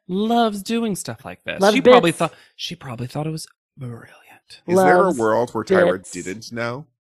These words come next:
Speaker 3: and she just received an invitation in the mail to come to basketball game and they knew she'd show up?
Speaker 1: <gasps>
Speaker 2: It's
Speaker 1: I
Speaker 2: plausible.
Speaker 1: mean, I feel like that's a lawsuit waiting to happen, though.
Speaker 3: Uh, they did a bomb threat at a comedy club. Why wouldn't they just invite Tyra?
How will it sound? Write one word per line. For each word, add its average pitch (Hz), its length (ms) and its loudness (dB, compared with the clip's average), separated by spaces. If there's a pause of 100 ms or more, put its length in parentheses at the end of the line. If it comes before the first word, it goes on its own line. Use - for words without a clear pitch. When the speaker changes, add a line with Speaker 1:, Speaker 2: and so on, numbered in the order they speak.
(180)
Speaker 3:
and 104 160 -6
she 107 160 -8
just 110 320 -4
received 104 400 -8
an 90 100 -10
invitation 101 560 -12
in 92 120 -12
the 90 60 -14
mail 92 260 -8
to - 120 -18
come 104 360 -12 (240)
to 95 120 -14
basketball 101 580 -6
game 117 220 -8
and 95 120 -8
they 85 80 -10
knew 85 160 -12
she'd 92 220 -16
show 80 220 -12
up? 85 200 -12
Speaker 1:
<gasps> 156 720 -12 (440)
Speaker 2:
It's - 120 6
Speaker 1:
I - 80 2
Speaker 2:
plausible. 415 580 8
Speaker 1:
mean, 117 640 -12 (100)
I 147 220 4
feel 196 240 0
like 107 220 0
that's 110 200 0
a - 60 -8
lawsuit - 580 -2
waiting 156 340 0
to - 80 0
happen, 175 480 2
though. 208 760 2
Speaker 3:
Uh, 156 60 4 (180)
they 208 200 2
did 269 340 -2
a 247 40 6
bomb 415 340 6
threat 202 280 4
at 214 100 4
a - 60 2
comedy 466 380 2
club. 147 260 2
Why 196 160 4
wouldn't 440 340 0
they 214 120 -2
just 175 200 -2
invite 147 440 2
Tyra? 110 560 0